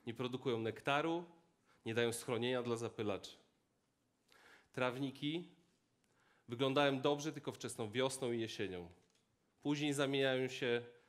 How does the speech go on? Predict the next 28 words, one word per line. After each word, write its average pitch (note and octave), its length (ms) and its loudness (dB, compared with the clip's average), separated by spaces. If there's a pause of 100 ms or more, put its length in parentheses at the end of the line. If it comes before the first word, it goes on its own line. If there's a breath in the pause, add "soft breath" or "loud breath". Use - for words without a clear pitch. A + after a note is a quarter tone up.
(160 loud breath)
w - 100 -20
poletka, C3+ 680 2 (100)
w - 60 -14
stepy B2+ 720 -2
pełne A2 260 -2
suchej, B2+ 600 -2 (120)
krótkiej A2 420 -8
trawy. F2 360 -6 (840 loud breath)
Na A#2+ 80 0
ten C#3+ 260 2
absurd C3+ 680 0 (520 soft breath)
wydajemy A#2+ 680 2 (220)
dwa A2+ 420 0
miliardy A2+ 540 0
złotych G#2 400 -6
rocznie. G2 380 -8 (1080 loud breath)
W - 60 -12
silnikach C#3+ 440 2
wykaszarek C3 800 2 (760 soft breath)
i A#2+ 80 -12
kosiarek C3 460 0
spalinowych B2+ 580 0
spalamy B2+ 400 2
trzydzieści B2 600 -8
siedem A#2+ 360 -2
milionów A#2 420 -4
litrów A2+ 280 -12
paliwa G#2 460 -2